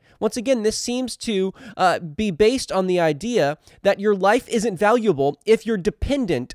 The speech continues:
on another person. And really, if you can survive outside of the womb at twenty-four weeks, you're still dependent on someone else.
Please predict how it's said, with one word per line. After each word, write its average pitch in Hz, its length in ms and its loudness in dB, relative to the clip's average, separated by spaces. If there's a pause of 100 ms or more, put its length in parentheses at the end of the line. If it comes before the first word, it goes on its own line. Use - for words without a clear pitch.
on 160 180 0
another 160 320 -2
person. 131 460 -8 (600)
And 185 160 -2
really, 160 420 0
if 202 180 -2
you 233 80 -2
can 233 120 0
survive 202 460 0
outside 196 400 0
of 160 100 -2
the 156 80 0
womb 190 280 0
at - 80 -6
twenty-four 180 460 -4
weeks, 185 300 -2
you're 214 160 -2
still 302 240 -4
dependent 196 520 -2
on 143 160 -4
someone 139 360 -2
else. - 440 -4